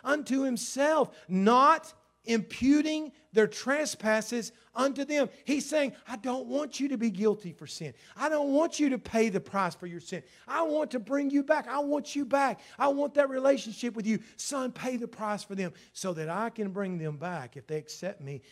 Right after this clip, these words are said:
in right relationship with me, so that I can love them and work in them." What good news. What good news. The price is paid. The price is paid. And so we are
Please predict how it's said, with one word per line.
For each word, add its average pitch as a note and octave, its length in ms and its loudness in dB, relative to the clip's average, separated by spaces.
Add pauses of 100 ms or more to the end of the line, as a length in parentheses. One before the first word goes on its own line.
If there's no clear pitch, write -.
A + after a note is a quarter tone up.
(120)
in C#3 160 -10
right D#3+ 260 -4
relationship D3 880 -10
with A2+ 160 -18
me, F3 280 -4
so E3 160 -8
that D3 100 -8
I C3+ 60 -10
can B2+ 220 -14
love F3+ 260 0
them E3+ 180 -2 (240)
and C#3+ 160 -12
work G#3 300 -2
in F#3 80 -4
them." C#3+ 160 -10
What A#3 240 -8
good D#4 180 0
news. D4+ 580 0 (280)
What D#4+ 200 10
good D#4+ 160 2
news. D4+ 280 2
The B3 80 2
price C#4 340 0
is A#3 80 -12
paid. D4 480 6 (280)
The A3+ 80 6
price C#4 360 2
is A3+ 140 -12
paid. B3 520 2 (300)
And E3 120 -2
so G#3+ 160 4
we C4+ 360 6
are A3+ 520 10